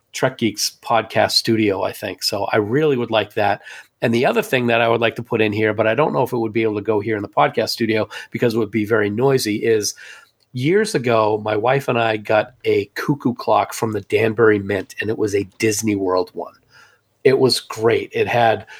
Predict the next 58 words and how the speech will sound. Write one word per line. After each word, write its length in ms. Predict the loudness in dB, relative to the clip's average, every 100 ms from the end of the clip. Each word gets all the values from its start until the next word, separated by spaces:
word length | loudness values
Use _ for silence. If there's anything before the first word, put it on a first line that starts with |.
| -4
it 80 | -2
was 180 | 0 -4
white, 420 | 0 2 2 -2
and 100 | -4
it 80 | -4
looked 240 | -2 -2 -2
like 160 | -2
the 80 | -4
castle, 600 | -6 0 0 0 -2 -2
and 100 | -2
it 100 | -4
had 140 | -2
a 80 | -2
little 260 | 0 2 2
mural 460 | 0 2 2 4 4
of 60 | 2
a 60 |
whole 220 | 0 0
bunch 240 | 2 -2 -4
of 80 | -4
characters. 540 | 0 0 0 -4 -4 -14 -20 -4
And 320 | 0 0 -2 -6 _ _
at 120 | -4
the 40 | -4
top 280 | 0 0 2
of 60 |
the 120 | 2 2
hour, 460 | 4 4 2 0 _ _
Tinkerbell 480 | 2 2 2 2 2
would 100 | 0
come 160 | 0
out 140 | 0 0
of 60 |
the 60 | 0
cuckoo 280 | -2 -2 0
clock 260 | 0 0
part, 260 | 0 0 0
and 160 | -2 0
there 100 | 2
would 120 | 2
be 140 | 2 2
a 80 | 2
little 340 | 0 -2 -4 _ _
Disney 280 | -4 -2 -4
song 260 | -2 0
that 140 | -2 -4
would 160 | -6
play. 300 | -4 -4 -4 -12 _ -20 _ _ _ _ _
They 120 | 0
have 280 | 2 2 2
a 280 | 2 0 -2 -10
Star 340 | -12 -2 0 2
Trek 260 | 0 -4
version. 420 | -4 -6 -6 -8 -10
It's 180 | -8
the 100 | -6
Danbury 400 | 0 0 2 0
Mint. 280 | 0 -2 -4